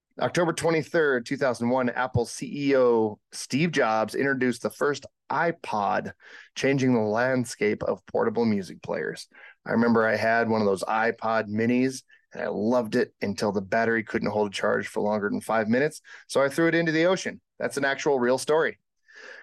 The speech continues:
October twenty-fifth, two thousand and one, Microsoft releases Windows X P, which becomes the most enduring and popular operating systems.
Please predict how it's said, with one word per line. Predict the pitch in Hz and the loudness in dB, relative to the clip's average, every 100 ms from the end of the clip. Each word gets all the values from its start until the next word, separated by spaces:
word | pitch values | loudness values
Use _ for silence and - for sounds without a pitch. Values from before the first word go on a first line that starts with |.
| - - _ - | -20 -20 _ -8
October | 120 190 196 | -2 0 0
twenty-fifth, | - 175 165 - 156 156 - | -2 -2 -2 0 0 0 -2
two | 156 151 | -2 -4
thousand | - 139 135 139 120 131 131 131 123 - _ _ _ 127 | -2 0 2 2 0 2 2 2 0 -4 _ _ _ -2
and | 127 127 120 98 | 0 2 0 -2
one, | 101 123 151 92 85 - 98 | -2 0 0 -4 -10 -10 -4
Microsoft | 98 139 - 113 - 104 101 - | -2 -2 -2 -4 -2 -2 -2 -2
releases | 104 110 113 117 98 | -2 0 -2 -4 -6
Windows | - 117 131 131 123 - | -2 0 2 2 0 -2
X | 123 - - | -4 -4 -10
P, | - 139 131 101 | -8 -2 2 2
which | 92 92 - | 0 -6 -6
becomes | 104 - 104 104 | -4 0 2 2
the | 104 | 2
most | 104 120 123 - - - | 2 2 0 -4 -10 -2
enduring | 117 104 113 127 131 | 0 2 2 2 2
and | 113 | -2
popular | - 113 120 101 98 | -2 -4 -2 -2 -2
operating | 98 - 98 101 - | -2 -4 -6 -6 -6
systems. | - - - | -6 -4 -4